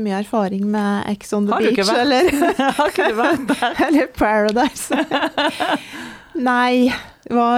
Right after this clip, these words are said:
Speaker 1: gjør man da? Altså, jeg tenker, når man først går inn for, altså, når man først melder seg på den type serier, eller,
Speaker 2: Mm.
Speaker 1: eh, så,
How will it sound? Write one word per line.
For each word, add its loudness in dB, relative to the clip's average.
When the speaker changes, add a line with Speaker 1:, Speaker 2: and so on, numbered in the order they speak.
Speaker 1:
gjør 2
man 2
da? 2
Altså, 0
jeg 0
tenker, 0
når 2
man 0
først -4
går 2
inn 2
for, 0
altså, -4
når -2
man -2
først -8
melder -2
seg -8
på -4
den -2
type -6
serier, -2
eller, -2
Speaker 2:
Mm. -6
Speaker 1:
eh, -6
så, -6